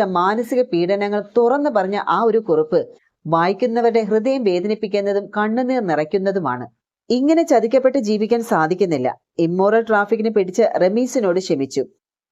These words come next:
പക്ഷേ അവൻ വീണ്ടും സ്നേഹമില്ല എന്ന് തെളിയിച്ചു. എല്ലാം മറന്ന് ഇറങ്ങിച്ചെന്ന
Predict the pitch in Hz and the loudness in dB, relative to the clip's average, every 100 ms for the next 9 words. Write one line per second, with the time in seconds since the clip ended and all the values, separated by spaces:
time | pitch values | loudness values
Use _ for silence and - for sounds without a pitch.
0 | _ _ 185 190 233 208 - 190 214 185 | _ _ -4 0 2 2 0 0 0 0
1 | 202 247 262 208 202 240 233 233 226 196 | 0 0 0 -2 0 0 0 2 2 0
2 | 226 190 156 175 143 - _ _ _ 220 | 0 2 2 0 -2 -4 _ _ _ 2
3 | 254 302 349 262 226 233 190 208 233 220 | 4 4 2 2 2 2 2 0 0 0
4 | 208 | 2